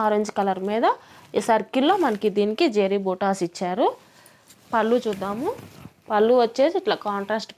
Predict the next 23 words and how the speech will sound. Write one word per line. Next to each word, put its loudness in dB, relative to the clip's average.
పళ్ళు 0
ఇచ్చారు. 2
పళ్ళు 4
ఏదైతే 2
కాంబినేషన్తో -2
ఇచ్చారో 0
అదే 2
కాంబినేషన్లో 0
మనకి 0
ఇట్లా 2
plain 4
blouse 0
ఇచ్చి 0
borders 0
అనేది -2
ఇట్లా 0
డిజైన్ -2
చేశారండి. -2
బోర్డర్ 4
పళ్ళు 4
చూసినట్లయితే -2
మనకి 0
ఇట్లా -4